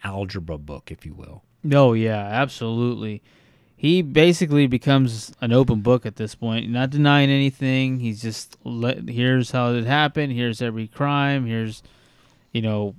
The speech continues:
Speaker 2: why this, this, this, and this happened." Like, you're right. He, he doesn't hold back. And then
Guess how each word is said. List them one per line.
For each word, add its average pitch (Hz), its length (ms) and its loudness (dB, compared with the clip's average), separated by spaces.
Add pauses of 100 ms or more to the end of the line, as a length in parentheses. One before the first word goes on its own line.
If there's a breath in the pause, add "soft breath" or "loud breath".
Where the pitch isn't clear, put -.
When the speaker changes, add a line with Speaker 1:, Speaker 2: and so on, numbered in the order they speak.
(120)
Speaker 2:
why 131 300 2
this, 131 540 0
this, 127 280 -2
this, 113 240 -8
and 117 160 -2
this 160 200 0
happened." 139 680 -2
Like, 120 380 -2 (480)
you're 208 180 8
right. 131 260 6
He, 123 340 -2
he 156 100 6
doesn't 170 320 4
hold 147 260 0
back. 139 320 0
And 131 160 0
then 139 320 6